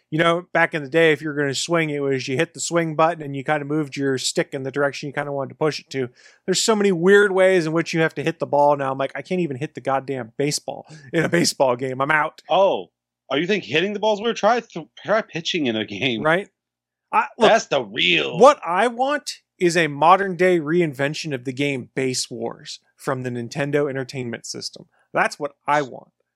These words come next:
Speaker 2: Original Nintendo or Super Nintendo?
Speaker 1: Original Nintendo, I believe, was Base
Speaker 2: Base
Speaker 1: Wars.
Speaker 2: Wars.
Speaker 1: This
Speaker 2: 'Cause
Speaker 1: was
Speaker 2: I
Speaker 1: the
Speaker 2: remember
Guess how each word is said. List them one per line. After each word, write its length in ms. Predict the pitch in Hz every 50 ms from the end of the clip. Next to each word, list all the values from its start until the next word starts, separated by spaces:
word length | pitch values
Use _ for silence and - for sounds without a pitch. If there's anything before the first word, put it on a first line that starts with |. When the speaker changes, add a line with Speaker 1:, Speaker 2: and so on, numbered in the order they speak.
| _ -
Speaker 2:
Original 340 | 143 170 180 196 240 240 240
Nintendo 280 | 247 - 247 247 233 226
or 180 | 196 156 139 123
Super 280 | - - 160 135 127
Nintendo? 360 | 113 101 90 101 98 139 131 -
Speaker 1:
Original 380 | 165 170 170 180 156 147 139
Nintendo, 440 | 131 127 123 117 - 131 123 120 120
I 120 | 117 117
believe, 300 | 113 - 127 123 123 -
was 100 | 127 120
Base 320 | - 143 131 131 123 120 -
Speaker 2:
Base 80 | - 123
Speaker 1:
Wars. 220 | 107 98 95 92
Speaker 2:
Wars. 240 | 90 90 85 - _ _ _ _ _ _ -
Speaker 1:
This 180 | 180 208 208 -
Speaker 2:
'Cause 80 | 135
Speaker 1:
was 100 | 147 175 214
Speaker 2:
I 120 | 226 202
Speaker 1:
the 80 | 190 202
Speaker 2:
remember 100 | 208